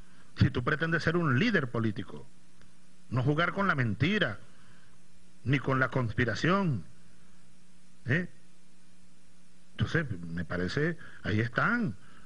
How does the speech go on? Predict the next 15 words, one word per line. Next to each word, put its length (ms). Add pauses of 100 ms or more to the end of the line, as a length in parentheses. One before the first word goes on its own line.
(140)
ahí 100
están 300
los 100
partidos 380
de 80
oposición, 760 (480)
tienen 340
gobernaciones. 840 (800)
¿Por 180
qué 80
no 100
se 140
ponen 240
a 60
gobernar? 640